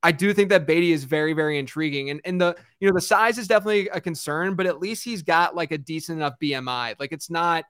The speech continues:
it's not like he's, like, five eleven, one ninety-seven or something like that. You know, he's very compact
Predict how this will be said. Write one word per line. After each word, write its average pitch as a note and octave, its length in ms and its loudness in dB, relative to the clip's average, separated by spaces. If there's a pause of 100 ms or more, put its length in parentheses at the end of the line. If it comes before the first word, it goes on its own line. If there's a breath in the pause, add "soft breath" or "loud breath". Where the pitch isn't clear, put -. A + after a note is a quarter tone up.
(280)
it's E3 180 -8
not F#3 160 4
like F#3 160 0
he's, F3+ 220 -4
like, E3 160 0
five D#3 320 0
eleven, C#3+ 420 -4
one C3+ 220 -4
ninety-seven C3 580 -6
or B2+ 80 -10
something B2+ 220 -12
like B2 200 -10
that. B2 200 -2
You C#3 80 -8
know, C#3 80 -6
he's C#3+ 180 -2
very D#3+ 240 -2
compact C#3 720 -6